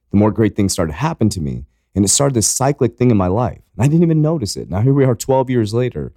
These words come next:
and all the time, things always work out for me. Well, I guess not all the time, because if things don't work out, they're meant not to work out. It's the universe helping me out. But wh-, why I wanted to bring this up today, on December fifth, two thousand eighteen,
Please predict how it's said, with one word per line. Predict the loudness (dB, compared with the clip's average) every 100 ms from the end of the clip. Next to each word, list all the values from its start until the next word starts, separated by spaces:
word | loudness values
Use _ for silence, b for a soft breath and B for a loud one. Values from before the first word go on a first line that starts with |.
| _ _ _ _ _ _
and | -4 0
all | 2 2
the | 0
time, | -2 0 0
things | 0 0
always | 0 0 2 0
work | -4 -4
out | -4 -6
for | -10
me. | -12 -10
Well, | -2 0
I |
guess | 0 -2
not | -4 -4
all | 0 2 2
the | 0
time, | -6 -10 -8
because | -8 -6 -6
if |
things | -2 0 0
don't | -2 -2
work | -2
out, | -2 -4 -4
they're | -2
meant | 0 0 -2
not | -4 -4 -6
to |
work | -8 -6
out. | -8 -8
It's |
the | -2
universe | 0 2 0
helping | -4 -6 -6
me | -8
out. | -8 -14 _ _ _ _ _ _ _ _ _ _ _ _
But | 0
wh-, | 2 2
why | 2
I | 2
wanted | 2 0
to |
bring | 0 0
this | 0
up | -2
today, | -2 0 2 2 0 -4 _ _ _ _ _ _ _ _ _ _ _ _
on | -2
December | 0 2 2 2 2 0 -2 -10 _ _ _
fifth, | -2 0 0 -2 _
two | -4
thousand | 0 0 2 0
eighteen, | 0 -4 -4 -6